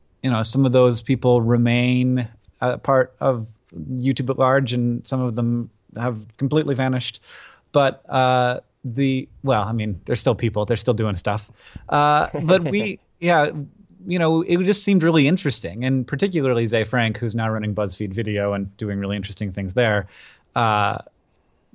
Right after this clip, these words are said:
Speaker 1: was doing a really cool project that was fascinating and weird and, uh,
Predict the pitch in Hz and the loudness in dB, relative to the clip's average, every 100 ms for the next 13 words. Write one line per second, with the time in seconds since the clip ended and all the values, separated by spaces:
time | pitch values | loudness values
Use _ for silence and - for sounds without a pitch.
0 | 120 - - 123 123 104 110 127 117 110 | -12 -12 -4 0 0 -2 -4 -2 0 -2
1 | 104 107 101 - 104 95 90 - 113 110 | -2 -2 -4 -6 -8 -8 -8 -6 -6 -6
2 | 117 104 - - 110 104 92 - 104 95 | -6 -6 -6 -14 -8 -6 -6 -4 -4 -4
3 | - 92 87 98 117 147 190 175 170 160 | -8 -10 -10 -6 -2 2 4 6 6 4
4 | 143 - 147 143 139 135 127 113 - _ | 2 0 0 2 2 2 0 -2 -6 _
5 | _ _ _ _ 131 120 117 120 120 | _ _ _ _ 0 2 2 0 -4